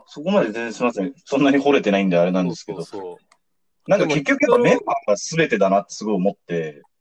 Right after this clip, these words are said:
Speaker 2: メンバー。
Speaker 1: やっぱり、あの時期ってベリキューがすごいこう、円熟して、こう、なんか、
Speaker 2: うんうん。
Speaker 1: コラボ乗って、もうパフォーマンスもすごいし、面白いし、
Speaker 2: はい。
Speaker 1: みたいな時期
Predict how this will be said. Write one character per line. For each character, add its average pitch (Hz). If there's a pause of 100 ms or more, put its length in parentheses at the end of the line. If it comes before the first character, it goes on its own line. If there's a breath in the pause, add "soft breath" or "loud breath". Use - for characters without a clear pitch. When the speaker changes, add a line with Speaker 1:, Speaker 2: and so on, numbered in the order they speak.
(640)
Speaker 2:
メ 127
ン 113
バ 90
ー。 90
Speaker 1:
や 110
っ -
ぱ 120
り、 98 (400 soft breath)
あ 156
の 233
時 254
期 233
っ -
て 127
ベ 123
リ 170
キ 202
ュ -
ー 185
が 185
す 170
ご 165
い 104
こ 98
う、 117
円 127
熟 127
し -
て、 120
こ 117
う、 113
な 113
ん 107
か、 87
Speaker 2:
う 82
ん - (120)
う 110 (280)
ん。 90 (300)
Speaker 1:
コ -
ラ 120
ボ 120
乗 120
っ -
て、 101 (360)
も 107
う -
パ 117
フ 113
ォ 110
ー 110
マ 107
ン 104
ス 107
も 104
す 107
ご 107
い 101
し、 92
面 95
白 98
い 95
し、 87 (180 loud breath)
Speaker 2:
は -
い。 95
Speaker 1:
み 95
た 95
い 87
な 87 (420)
時 95
期 -